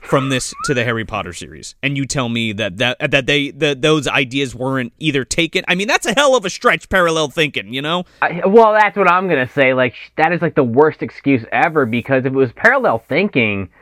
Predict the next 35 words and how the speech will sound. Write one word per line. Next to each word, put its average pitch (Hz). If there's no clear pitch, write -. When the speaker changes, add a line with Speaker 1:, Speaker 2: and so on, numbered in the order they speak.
Speaker 2:
then, 151
like, 147
it 156
would, 151
it, 156
Harry 240
Potter 202
not, 165
would 139
not 139
be 139
what 117
it 139
is. 95
Like, 120
that 165
is 175
such 175
a 139
bullshit, 135
like, 113
excuse, 123
because 135
then 143
Harry 143
Potter 139
would 123
be 120
more 123
about 113
trolls 120
and 98
nymphs 117
and, 95
and 92